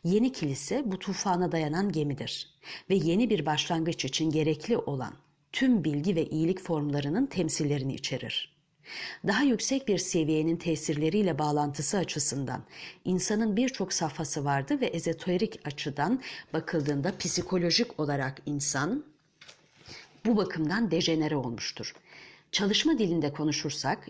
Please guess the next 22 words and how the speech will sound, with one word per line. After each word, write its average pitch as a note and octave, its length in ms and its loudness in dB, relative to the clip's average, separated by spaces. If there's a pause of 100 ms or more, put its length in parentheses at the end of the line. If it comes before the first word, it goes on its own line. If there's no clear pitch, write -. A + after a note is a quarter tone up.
insan F#3+ 340 0
artık F3 380 -4 (280)
üçüncü G3 520 0
şuur E3 420 0
durumunda D3 400 0
yaşamamaktadır. C#3 1000 -2 (400)
Artık F#3 360 -2
kendini F#3 360 0
hatırlamamaktadır D3 1080 -4 (360)
ve F#3 160 4
bu C#4 80 6
yüzden - 420 2 (180)
içindeki G3 540 0
yüksek F3 420 -2
merkezlerle D#3 840 -2 (320)
ve F3+ 80 0
onların G#3 440 2
kendisi F#3 480 -2
üzerindeki D#3 600 0
tesirleriyle D#3 800 0
temas C#3+ 340 -4
kuramamaktadır. C3+ 1000 -6